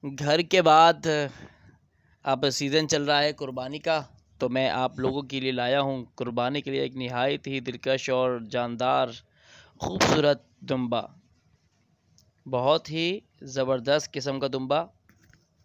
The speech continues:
आपकी पेश खिदमत है। ये वीडियो है, आप इसमें इसको देख सकते हैं और अगर आपको इसे लेना हो तो आप वीडियो पे दिए गए नंबर पर रब्ता कर सकते हैं।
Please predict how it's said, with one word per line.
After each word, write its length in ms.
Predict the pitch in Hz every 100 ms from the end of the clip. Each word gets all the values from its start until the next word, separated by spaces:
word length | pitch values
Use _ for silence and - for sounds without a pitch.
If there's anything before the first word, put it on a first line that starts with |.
| _ _ _ _ _ _ _ _ _ _ _ _ _ - 135
आपकी 480 | 139 143 - 156 151
पेश 300 | 143 131 -
खिदमत 400 | 131 117 143 135
है। 500 | 139 156 170 143 139
ये 200 | 131 147
वीडियो 340 | 131 143 170 185
है, 160 | 185 180 - - - -
आप 180 | 139 131
इसमें 500 | 139 - 151 147 151
इसको 240 | 147 - 147
देख 200 | 123 135
सकते 320 | 160 - -
हैं 260 | 156 156 170
और 280 | - 139 131
अगर 300 | 120 120 127
आपको 380 | 127 123 - 127 127 127 127 123 _ _ -
इसे 640 | 127 135 123 123 123 120 123
लेना 360 | 123 127 135
हो 300 | 139 139 147 143
तो 100 | 131 127 127
आप 420 | 120 135 135 -
वीडियो 540 | 135 135 123 127 143
पे 160 | 139 139
दिए 260 | 123 131 131
गए 200 | 131 131
नंबर 340 | 127 120 131 127 120
पर 200 | - 131 131 - 131
रब्ता 300 | 123 - 131
कर 140 | 147
सकते 320 | 135 - -
हैं। 180 | 147 196